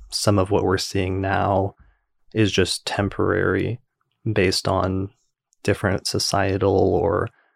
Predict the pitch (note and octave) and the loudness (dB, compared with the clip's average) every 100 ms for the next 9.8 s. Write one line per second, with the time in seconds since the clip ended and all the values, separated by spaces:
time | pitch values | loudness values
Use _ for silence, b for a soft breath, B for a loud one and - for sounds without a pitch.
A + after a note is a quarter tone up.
0 | _ A#2 A2 G2 - E2 F#2+ - G#2 G2 | _ 0 4 2 2 0 0 0 0 2
1 | G2 G2+ - - _ - - F#2+ - F#2+ | 0 -2 -6 -8 _ -4 -2 0 0 0
2 | F2+ - - G#2+ G#2+ F#2+ G2 G2 G2 G#2+ | -2 -4 -4 -2 0 2 2 0 -2 -2
3 | G2+ G2 F#2+ F#2+ G2 - _ _ _ _ | -2 -2 -2 -4 -6 -16 _ _ _ _
4 | - G#2+ F#2+ F#2+ G2 F#2+ - F#2 G2+ G2+ | -2 0 0 2 2 2 0 -2 -2 -6
5 | - - G2 - F#2+ G#2+ G#2 G#2 G#2+ - | -6 -6 -4 -2 -2 -2 -4 0 0 0
6 | F#2+ G#2+ G#2 G2 - - - _ _ _ | -2 0 0 0 -2 -4 -10 _ _ _
7 | - G#2+ G2+ F#2 - F#2 - F#2+ - - | 0 2 4 2 0 0 -2 -4 -4 2
8 | G2+ F#2+ - - - F2 F2 F#2+ G2 G2+ | 4 2 -2 -6 -2 -2 0 0 0 -2
9 | - - G2 G2 F#2+ F#2+ F#2+ - | -4 -4 -4 -2 0 0 0 -2